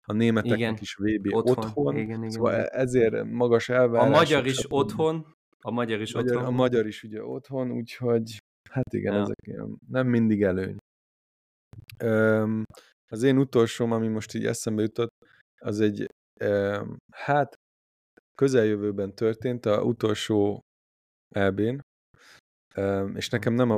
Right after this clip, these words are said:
Speaker 1: portugál meccs az, amit kiemelnék, nekem a német meccs volt
Speaker 2: Hmm.
Speaker 1: az, mert azt éreztem, hogy, öm, de az azért érdekes volt ez a meccs, amikor kettő kettőt játszottunk a németekkel, ugye a Daniékkal néztem,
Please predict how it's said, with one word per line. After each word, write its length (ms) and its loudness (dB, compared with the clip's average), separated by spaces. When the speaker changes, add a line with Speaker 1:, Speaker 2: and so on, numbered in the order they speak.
Speaker 1:
portugál 540 0
meccs 240 -6
az, 100 -6
amit 220 -4
kiemelnék, 600 -4
nekem 260 -8
a 40 0
német 420 2
meccs 240 -6
volt 360 -4
Speaker 2:
Hmm. 100 -4
Speaker 1:
az, 200 -2
mert 140 -2
azt 240 -4
éreztem, 580 0
hogy, 560 -4
öm, 400 -4
de 60 0
az 80 -2
azért 260 4
érdekes 460 2
volt 200 -2
ez 80 -4
a 60 0
meccs, 240 -2
amikor 260 -6
kettő 320 -4
kettőt 380 -6
játszottunk 500 -6
a 40 -6
németekkel, 600 -4
ugye 180 -4
a 40 -2
Daniékkal 600 0
néztem, 460 -6